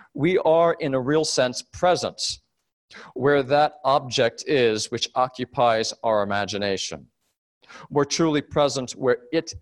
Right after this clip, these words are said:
is than where we may happen to be locally." Again, the power of imagination. Sum up. By our imagination,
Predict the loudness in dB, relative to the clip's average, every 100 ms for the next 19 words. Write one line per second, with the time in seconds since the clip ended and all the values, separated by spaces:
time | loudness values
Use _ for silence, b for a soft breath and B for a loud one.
0 | -2 0 0 -2 -4 -4 -6 -8 -14 -6
1 | -6 0 2 2 0 -2 -2 -2 -2 -4
2 | -4 -6 -6 -8 -6 -4 -2 -2 -2 -4
3 | -4 -6 -6 -8 -16 _ _ _ _ _
4 | _ _ _ _ _ _ _ _ _ _
5 | _ _ _ _ _ _ -8 -8 _ _
6 | -10 -2 0 2 -2 -8 B B B -4
7 | -2 -2 -2 -2 -2 -6 -2 -2 0 -4
8 | -10 _ B B B 0 2 4 2 2
9 | -2 0 0 0 -2 -6 -8